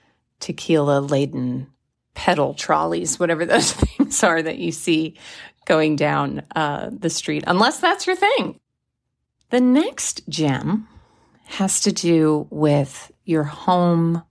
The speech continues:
away from home. So for me, one of the most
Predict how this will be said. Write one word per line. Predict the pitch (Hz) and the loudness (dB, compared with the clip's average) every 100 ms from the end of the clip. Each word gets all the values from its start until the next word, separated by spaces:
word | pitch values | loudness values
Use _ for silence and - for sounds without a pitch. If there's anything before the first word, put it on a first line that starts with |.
| - | -4
away | 160 151 143 | 2 2 0
from | 147 | -2
home. | 143 - - _ _ _ _ _ - - _ - | -4 -4 -8 _ _ _ _ _ -20 -20 _ -6
So | - 185 175 | 0 2 2
for | - 160 | 0 -2
me, | 151 156 175 262 359 - _ _ _ _ _ _ - | 0 0 2 2 0 -8 _ _ _ _ _ _ -2
one | 185 208 240 233 | 2 4 2 -2
of | 185 165 - | -6 -8 -2
the | 170 175 | 0 2
most | 175 165 156 143 147 - - - - | 2 2 2 2 0 -2 -2 -2 -6